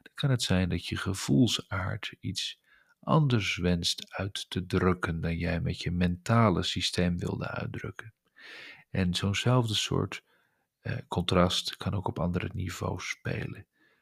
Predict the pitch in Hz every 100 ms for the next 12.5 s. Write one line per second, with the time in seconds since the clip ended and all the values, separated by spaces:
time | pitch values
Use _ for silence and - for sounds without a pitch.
0 | _ - 104 101 92 95 85 82 90 107
1 | 107 - - 101 - - 98 104 104 92
2 | 87 85 90 87 82 85 _ _ _ _
3 | 104 - 92 90 - 87 - 87 87 85
4 | 90 87 - - - - - - - -
5 | - _ _ - - _ _ - 117 -
6 | 90 - 95 - 92 87 90 90 - -
7 | 90 - 123 107 98 101 92 90 87 82
8 | 90 92 95 - - 120 95 87 - -
9 | 80 - - - - - - - - _
10 | _ - - - 104 107 95 90 92 117
11 | 123 107 90 90 90 87 90 92 92 90
12 | 85 - - -